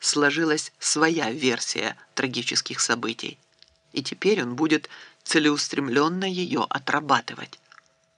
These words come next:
Убийство из ревности. Дразнящий нервы аромат большой карающей любви. Такие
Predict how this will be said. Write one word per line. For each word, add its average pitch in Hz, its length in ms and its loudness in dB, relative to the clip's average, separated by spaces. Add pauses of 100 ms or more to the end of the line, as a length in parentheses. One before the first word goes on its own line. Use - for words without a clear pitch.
(300)
Убийство 147 760 0 (120)
из 165 260 -2 (120)
ревности. 127 840 -2 (1000)
Дразнящий 131 760 0
нервы 127 560 2 (380)
аромат 139 600 6
большой 139 760 2 (320)
карающей 143 880 2 (140)
любви. 120 560 -4 (1300)
Такие 147 480 2